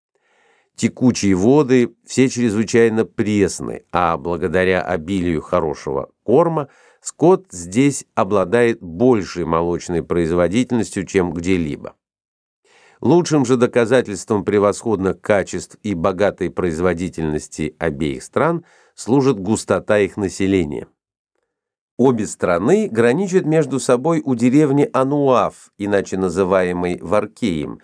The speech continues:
которая вместе с тем служит северной границей Иудеи. Западную оконечность Иудеи по длине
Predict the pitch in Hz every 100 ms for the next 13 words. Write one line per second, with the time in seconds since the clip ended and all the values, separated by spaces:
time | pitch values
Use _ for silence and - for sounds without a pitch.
0 | _ _ - 127 196 190 160 151 139 -
1 | 107 - 190 190 - 165 151 151 - 147
2 | 147 147 143 139 107 98 101 117 - 127
3 | 131 139 143 95 80 71 65 - _ _
4 | _ _ _ _ 92 101 175 180 160 175
5 | 170 - 139 151 151 147 - 135 127 -
6 | 123 123 104 120 117 113 120 101 110 110
7 | 107 104